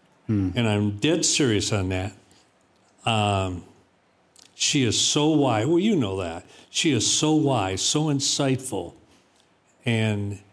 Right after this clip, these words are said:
Speaker 2: she tempered me. She caused me to be more relational. Uh, through her, I learned to relax more when I talked about love and relationships and sex and all. And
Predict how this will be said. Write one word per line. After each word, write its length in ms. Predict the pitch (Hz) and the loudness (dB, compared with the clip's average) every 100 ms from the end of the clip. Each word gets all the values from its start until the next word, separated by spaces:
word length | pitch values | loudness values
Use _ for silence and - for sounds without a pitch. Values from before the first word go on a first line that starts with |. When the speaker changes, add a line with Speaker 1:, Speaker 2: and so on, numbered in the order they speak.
| _ _ | _ _
Speaker 2:
she 340 | - - 131 - | -4 -2 -2 -2
tempered 420 | 139 139 160 151 | -2 2 2 2
me. 440 | 147 147 180 - - _ _ _ _ _ _ _ _ | 2 0 -2 -6 -18 _ _ _ _ _ _ _ _
She 800 | - - 135 123 113 107 104 104 | -4 -2 2 2 4 2 0 -6
caused 360 | - 131 123 101 | -2 0 0 0
me 80 | 131 | 0
to 80 | 117 | 2
be 180 | 117 | 0
more 300 | 107 117 117 | 0 0 2
relational. 1080 | 117 107 101 110 127 139 - 160 160 208 220 - _ _ _ _ _ _ _ | 2 2 2 2 2 0 0 0 0 0 -4 -14 _ _ _ _ _ _ _
Uh, 680 | 117 113 113 107 107 104 104 - - _ _ _ _ _ _ - | -2 0 2 2 0 -2 -6 -12 -20 _ _ _ _ _ _ 0
through 240 | 165 135 | 2 4
her, 200 | 143 175 | 2 2
I 120 | 139 | 2
learned 260 | 127 139 139 | 2 2 2
to 180 | 113 110 - - - _ _ | 0 -4 -14 -20 -20 _ _
relax 500 | 123 113 123 123 - | 2 2 2 0 0
more 260 | 131 143 | 0 2
when 100 | 143 | 2
I 100 | 110 | 0
talked 320 | 101 123 117 131 | 0 -2 -2 -2
about 220 | 107 98 | -2 0
love 360 | 107 113 117 | 0 2 0
and 120 | 117 95 | -4 -4
relationships 800 | 101 104 113 - - 123 - | -2 0 0 -2 -2 -4 -4
and 140 | 117 95 | -8 -6
sex 360 | - 123 123 | -4 -4 -2
and 100 | 117 | -4
all. 260 | 98 92 98 - - - _ _ _ - | -4 -4 -8 -12 -20 -20 _ _ _ -2
And 400 | 117 110 107 | 0 2 0